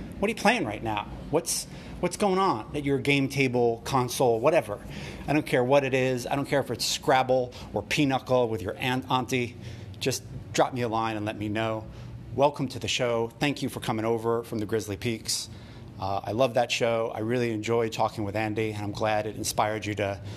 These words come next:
head on over here and, and check me out. Uh, if you have any thoughts, I'd love to hear it. All right, welcome. Next, let's talk about, uh, a toot I got on Mastodon.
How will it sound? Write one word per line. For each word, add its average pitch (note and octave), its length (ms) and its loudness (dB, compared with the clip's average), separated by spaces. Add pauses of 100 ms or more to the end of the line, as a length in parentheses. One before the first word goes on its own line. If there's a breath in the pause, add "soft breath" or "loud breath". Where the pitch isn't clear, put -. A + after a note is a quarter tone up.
(320 loud breath)
head B2 160 0
on A2 100 2
over G#2+ 240 -2
here G#2+ 220 -2
and, G#2 100 -4
and G#2 140 -8
check A2+ 260 -4
me G#2 100 -2
out. G#2 240 0 (600 loud breath)
Uh, F#2+ 160 -4
if - 100 -8
you B2 60 4
have A2+ 100 4
any A2 120 -2
thoughts, A2 520 0 (640 loud breath)
I'd G#2+ 120 -4
love G#2+ 100 -2
to F#2+ 80 -8
hear G2 140 -2
it. F2+ 100 -10 (580 loud breath)
All A2+ 60 4
right, C#3 160 2 (500 loud breath)
welcome. C3 360 4 (1500 loud breath)
Next, - 400 0
let's B2 220 0
talk D3+ 260 0
about, A2+ 380 0 (160)
uh, B2 480 2
a C3+ 60 -4
toot - 260 0
I B2 80 0
got A#2 180 4
on C3 80 0
Mastodon. A2 420 -2